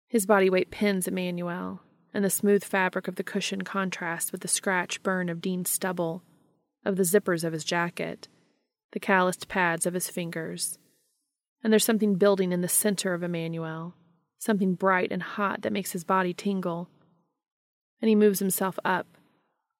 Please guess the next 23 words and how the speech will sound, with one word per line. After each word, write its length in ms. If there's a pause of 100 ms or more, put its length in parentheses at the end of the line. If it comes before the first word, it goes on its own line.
(220)
or 120
just 220
his 140
hips, 540 (320)
and 120
Dean 160
breaks 300
the 100
kiss 340
to 100
laugh 320
against 280
his 160
mouth. 480 (1080)
"Oh, 200
this 280
is 140
going 240
to 60
be 120
so 240
much 300
fun," 460